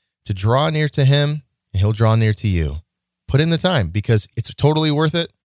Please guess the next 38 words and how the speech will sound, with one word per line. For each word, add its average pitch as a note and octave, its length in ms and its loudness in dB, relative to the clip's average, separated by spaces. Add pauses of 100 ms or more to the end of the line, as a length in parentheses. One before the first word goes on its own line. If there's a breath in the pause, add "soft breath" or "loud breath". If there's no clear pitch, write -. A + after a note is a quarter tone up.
(140)
and G#2+ 180 0
God A#2+ 300 2
is F#2+ 160 -6
faithful A2+ 600 0 (280)
and F#2 100 -2
it's F2+ 140 -2
gonna G2+ 120 2
be G2+ 140 2
awesome. G#2+ 480 -2 (460)
So - 120 -2
I B2 40 2
just C#3+ 100 0
wanna E3 140 2
encourage C3+ 360 0
you A#2+ 60 -2
with A#2 140 -2
that G2 180 -2
today. - 320 -12 (800)
And G#2+ 120 0
today's E3+ 520 0
awesome C#3+ 380 -2
resource F2+ 600 -2
is G2+ 100 -2
the G2+ 100 0
Bible B2 380 2
Lock G2 240 0
Screens F#2 480 -2
app F2 380 -4
for - 200 -6
I G#2 180 0
O A2+ 100 2
S F2 420 -4
and A2+ 140 0
Android. E2+ 480 -4 (360)
Did A#2 140 2
you D3 80 2
know E3 240 2
that A#2+ 240 0